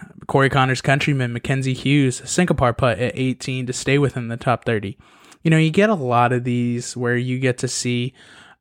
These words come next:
um, hopefully some different players come around. You know, everyone wants to see Tiger. I wanted to see Tiger next week,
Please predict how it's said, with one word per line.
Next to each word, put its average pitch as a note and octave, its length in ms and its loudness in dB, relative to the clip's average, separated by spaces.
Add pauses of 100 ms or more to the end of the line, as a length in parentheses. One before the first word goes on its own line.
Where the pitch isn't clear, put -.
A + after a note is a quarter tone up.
um, A#2+ 480 2 (420)
hopefully E3 480 4
some G#3+ 220 2
different F#3 320 2
players D3 400 2
come B2 180 -4
around. A#2+ 260 -4
You A#2+ 80 -4
know, A#2+ 200 -4
everyone F#3 340 2
wants C#3 160 -2
to C3+ 60 -6
see B2 160 -8
Tiger. A#2 240 -2
I F#3 80 6
wanted F3+ 220 2
to B2 60 -2
see A#2+ 180 -6
Tiger B2 300 -2
next B2 280 -4
week, A#2+ 260 -2